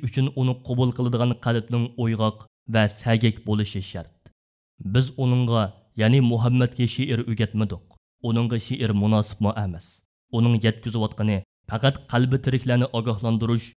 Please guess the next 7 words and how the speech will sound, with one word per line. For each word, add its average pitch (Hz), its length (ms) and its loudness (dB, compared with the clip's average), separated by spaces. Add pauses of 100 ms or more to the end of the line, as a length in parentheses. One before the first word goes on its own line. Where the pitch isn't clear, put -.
(300)
kofirlarga 123 680 4
azobning 135 440 4
tegishli 127 360 0
ekanligini 123 640 0
bildirish 120 480 0
uchun 123 240 -2
tushgan 117 360 0